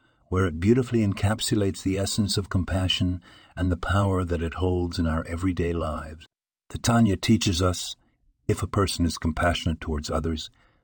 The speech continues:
then God will be compassionate towards him. This simple yet profound principle resonates deeply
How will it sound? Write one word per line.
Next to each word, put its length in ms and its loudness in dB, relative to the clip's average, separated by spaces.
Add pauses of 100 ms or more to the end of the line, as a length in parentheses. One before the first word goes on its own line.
(180)
then 160 4
God 320 2
will 100 6
be 140 0
compassionate 680 -2
towards 320 -4
him. 200 -6 (1300)
This 160 2
simple 680 4
yet 220 0
profound 580 0
principle 540 -4 (480)
resonates 600 2
deeply 540 0